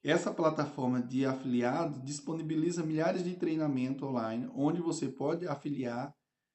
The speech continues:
em alguns produtos e divulgar para vender.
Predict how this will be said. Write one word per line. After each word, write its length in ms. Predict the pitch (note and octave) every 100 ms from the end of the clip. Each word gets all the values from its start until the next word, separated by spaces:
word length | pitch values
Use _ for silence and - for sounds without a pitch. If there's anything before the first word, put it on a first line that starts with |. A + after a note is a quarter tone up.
| _ _ _ _ _ -
em 220 | D3+ E3+
alguns 640 | D#3 C#3+ D3 F#3+ G#3+ -
produtos 1200 | - E3+ D#3 C3+ C#3+ D3 - F3 G3+ - - - _ _ _ _ _ _ _ _ _ _ _ _ _ _ _ _ _ _ _ _ _ -
e 80 | D3
divulgar 680 | F3 G#3 F3 C#3+ D3 E3+ -
para 200 | D3 D#3
vender. 480 | F#3 F#3 C3+ B2